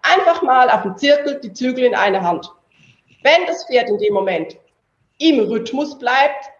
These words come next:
Stellung und Biegung, also sprich den Rahmen, die Form, Takt, alles beibehält, dann weiß der Reiter, okay, das Pferd ist schon am Sitz. Jetzt kann's zum Beispiel sein, dass nach einer halben Zirkelrunde das Pferd plötzlich in Außenstellung geht.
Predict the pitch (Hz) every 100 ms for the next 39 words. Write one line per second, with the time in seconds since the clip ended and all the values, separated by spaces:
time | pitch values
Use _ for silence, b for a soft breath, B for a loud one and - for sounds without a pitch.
0 | _ - 247 247 233 214 180 285 320 -
1 | 269 190 185 - 220 - - _ 196 190
2 | 226 285 311 320 - - 190 - 262 262
3 | 277 269 - 247 254 254 - - _ _
4 | 208 220 226 - 190 - 254 277 285 -
5 | - - - _ _ 233 262 330 320 208
6 | 233 247 - - - 190 180 180 247 247
7 | 294 339 - 208 208 285 185 - - _
8 | _ _ 220 254 - 262 254 247 226 208
9 | 208 220 - - _ _ _ _ _ _
10 | - 302 - 320 311 294 254 240 233 -
11 | 240 269 269 233 233 247 214 202 - 262
12 | 277 269 254 277 262 233 240 220 214 226
13 | - 240 - 196 214 220 208 202 185 180
14 | 147 - _